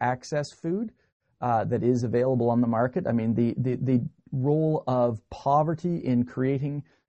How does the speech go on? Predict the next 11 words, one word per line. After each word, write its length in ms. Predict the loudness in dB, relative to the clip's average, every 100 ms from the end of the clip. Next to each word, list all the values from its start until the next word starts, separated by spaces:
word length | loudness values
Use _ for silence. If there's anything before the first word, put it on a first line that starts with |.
| _
famines, 400 | -4 -2 -2 -2
as 100 | -2
opposed 320 | 0 0 0 -2
to 40 |
the 100 | -2
role 220 | 2 2
of 160 | 2 -2
drought 380 | -2 0 0 -2
in 180 | -6 -4
creating 360 | -4 -2 -2
famines, 560 | -4 -4 -4 -4 -6